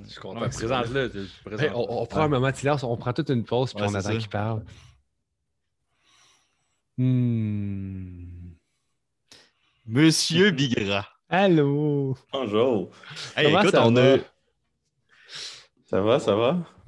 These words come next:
Speaker 3: On a un invité qui, euh, qui, qui a eu un empêchement. Fait que là, on a des pop-up. On a eu Mathieu de Café Lanterne. Puis là, on
Speaker 4: Ok.
Speaker 3: checkait, bon, hey, qui qu'on invite. Puis là, j'ai vu ton nom. J'étais comme, hey, on va, on, on a parlé de tout souvent. Fait qu'on voulait prendre un petit cinq minutes avec toi, euh.
Speaker 1: Ben oui.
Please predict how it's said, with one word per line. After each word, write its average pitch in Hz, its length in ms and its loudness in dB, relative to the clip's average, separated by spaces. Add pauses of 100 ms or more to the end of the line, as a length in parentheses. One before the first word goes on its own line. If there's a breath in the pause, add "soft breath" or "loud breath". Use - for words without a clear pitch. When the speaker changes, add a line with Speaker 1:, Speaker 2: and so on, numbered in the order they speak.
Speaker 3:
On 117 140 0
a 117 40 4
un 151 200 4
invité 151 420 0
qui, 127 160 -2
euh, 107 320 2
qui, 104 180 -4
qui 113 80 -6
a 107 40 0
eu 120 140 -2
un 156 120 -2
empêchement. 120 600 -2
Fait 147 120 -4
que 131 80 -6
là, 135 60 -2
on 143 100 -4
a 127 60 -2
des 120 120 0
pop-up. 117 440 -2
On 107 140 -2
a 113 40 0
eu 120 80 0
Mathieu 113 360 -2
de 127 60 -10
Café 104 280 -4
Lanterne. 123 580 -2
Puis 127 100 -6
là, 127 80 0
on 131 80 -2
Speaker 4:
Ok. 123 80 -6
Speaker 3:
checkait, 131 400 -2
bon, 123 240 -4
hey, 139 160 -8
qui - 160 -18
qu'on 139 240 -8
invite. 131 400 -4
Puis 139 80 -4
là, 147 60 0
j'ai 120 160 -4
vu 131 80 -10
ton 123 220 0
nom. 151 120 -4
J'étais 113 180 -12
comme, 113 100 -8
hey, 123 120 -6
on 101 120 -6
va, 117 100 -2 (200)
on, 104 220 -8
on 113 140 -4
a 127 60 -2
parlé 147 300 -6
de 131 120 -14
tout 175 100 -6
souvent. 127 380 -10
Fait 110 100 -14
qu'on 95 140 -10
voulait 95 180 -4
prendre 110 220 -4
un 101 100 -2
petit - 120 -10
cinq 101 140 -8
minutes 117 200 -8
avec 95 200 -10
toi, 123 120 -10
euh. 107 320 -6
Speaker 1:
Ben - 40 -4
oui. 160 240 -6